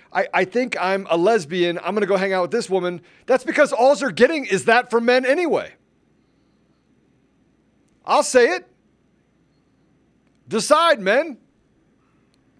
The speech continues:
or fall off. Be strong. Go to the gym. Walk out and do something other than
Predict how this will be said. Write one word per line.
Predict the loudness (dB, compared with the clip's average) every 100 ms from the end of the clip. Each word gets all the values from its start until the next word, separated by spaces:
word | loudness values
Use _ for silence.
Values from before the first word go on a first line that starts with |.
| _ 0
or | 2
fall | 2 2 4 4
off. | 4 0 -4 -18 _ _ _ _ _ _ _ _ _ _ _ -6
Be | 0 2 0
strong. | 0 2 4 4 -2 -12 _ 2
Go | 4
to | 4
the | -2
gym. | 0 4 4 2 -12 _ _ _ _ _ _ _ _ _ _ -4
Walk | 0 2 4
out | 2
and | 2 0
do | 0 0
something | 0 0 0 -2 -2
other | 2 4 2 0
than | 2 2 2 -2 -10